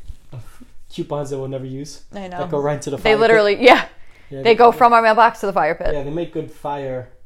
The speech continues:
Speaker 1: pit starters.
Speaker 2: Yeah. But so that's it. Um,
Speaker 1: All right.
Speaker 2: follow us on Twitter at Anything Goes N Y. Follow us on Instagram at Anything Goes Pod N Y. And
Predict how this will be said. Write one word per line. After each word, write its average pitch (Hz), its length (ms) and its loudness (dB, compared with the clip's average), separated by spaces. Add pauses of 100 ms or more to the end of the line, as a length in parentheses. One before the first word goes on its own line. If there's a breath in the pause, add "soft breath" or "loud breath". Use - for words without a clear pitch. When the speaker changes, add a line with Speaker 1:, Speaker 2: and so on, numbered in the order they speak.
(260)
Speaker 1:
pit - 180 -16
starters. 131 440 -14
Speaker 2:
Yeah. 185 320 -6 (1300 soft breath)
But 339 140 -6
so 349 80 0
that's 302 240 6
it. 226 360 4
Um, 240 560 6
Speaker 1:
All 147 160 -12
right. 175 320 -8 (1040 loud breath)
Speaker 2:
follow 277 400 6
us - 500 -2 (280)
on 262 180 0
Twitter 202 580 0 (100)
at 202 180 -2
Anything 202 340 -8
Goes 208 560 -2
N 208 180 -6
Y. 285 380 4
Follow 226 200 2
us 220 80 -8
on 233 80 0
Instagram 330 460 -4 (280 soft breath)
at 202 140 -8
Anything 208 440 -8
Goes 202 280 -4
Pod 220 320 -4
N 226 160 -4
Y. 233 400 -4 (480 soft breath)
And 220 680 -2